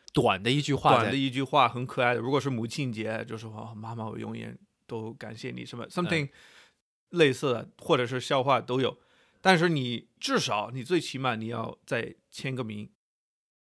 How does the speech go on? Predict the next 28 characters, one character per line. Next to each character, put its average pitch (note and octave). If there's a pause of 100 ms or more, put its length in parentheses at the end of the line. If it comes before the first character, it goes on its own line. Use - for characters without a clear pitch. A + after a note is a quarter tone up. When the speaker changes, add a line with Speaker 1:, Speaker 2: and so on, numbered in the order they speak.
(240)
Speaker 2:
仅 D3+
仅 D3
是 C#3
签 E3
了 D3+
一 B2+
个 D3
名， A#2+ (680)
那 C#3+
有 A#2
一 C3
点， A2+
like， - (640)
不 D3
如 B2
不 A2
发， G#2+
就 C3+
是 A#2
有 A#2
一 A#2+
点 A#2 (440)
Speaker 1:
有 A#2
点 A2+ (300)
太 A2+
敷 D#3+
衍 G2+
了。 -